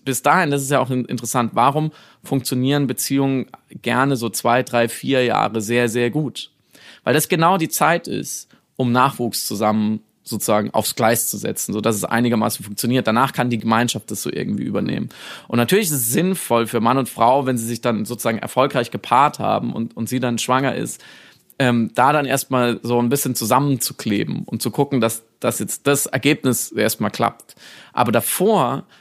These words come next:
ist es, ist es viel sinnvoller, biologisch, äh, gesehen,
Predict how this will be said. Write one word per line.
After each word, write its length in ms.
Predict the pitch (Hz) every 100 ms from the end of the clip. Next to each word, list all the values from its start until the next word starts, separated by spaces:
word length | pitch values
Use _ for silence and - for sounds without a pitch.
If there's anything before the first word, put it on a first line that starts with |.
| -
ist 120 | 143
es, 200 | 135 -
ist 260 | - - 123
es 120 | 123
viel 260 | - 175 143
sinnvoller, 580 | 131 208 254 - 117 110
biologisch, 640 | 117 120 160 160 - - -
äh, 120 | 117
gesehen, 480 | 113 104 113 113